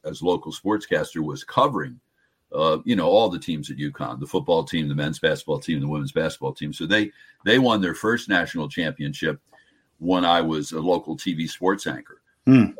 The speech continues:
Speaker 1: Uh, so, you know, I already knew Gino Auriemma and, you know, and the players, you know, Rebecca Lobo was a senior on that team. She remained, then I wound up doing games with her at E S P N. She remains a, a good friend of mine to this day. And, um,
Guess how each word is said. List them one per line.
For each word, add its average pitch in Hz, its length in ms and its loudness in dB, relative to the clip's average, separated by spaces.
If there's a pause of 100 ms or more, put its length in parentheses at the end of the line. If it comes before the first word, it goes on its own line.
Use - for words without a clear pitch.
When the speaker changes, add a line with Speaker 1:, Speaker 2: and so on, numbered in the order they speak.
(160)
Speaker 1:
Uh, 82 120 2
so, 107 200 0
you 104 100 4
know, 95 100 4
I 90 120 6
already 95 280 4
knew 87 380 0
Gino 80 300 -4
Auriemma 87 720 2
and, 76 360 -4
you 85 120 -2
know, 80 180 -2
and 78 80 -4
the 76 80 -8
players, 78 800 0
you 73 120 -8
know, 73 140 -6
Rebecca 87 420 0
Lobo 80 420 2
was 73 140 -4
a 80 60 -6
senior 85 380 -2
on 78 160 -2
that 73 180 -2
team. 76 220 0
She 78 160 -6
remained, 76 500 0 (100)
then 76 140 -6
I 80 140 0
wound 82 320 2
up 73 100 -4
doing 85 240 2
games 92 300 2
with 73 120 -6
her 73 100 -2
at 73 60 -2
E 78 120 0
S 73 120 -4
P 78 140 -4
N. 80 140 -2
She - 140 -4
remains 76 300 -2
a, 64 120 -8 (120)
a 76 60 -14
good 82 220 -8
friend 85 240 0
of 73 60 -6
mine 71 240 -4
to 69 80 -20
this 67 200 -14
day. 65 280 -2 (800)
And, 82 320 2
um, 80 460 4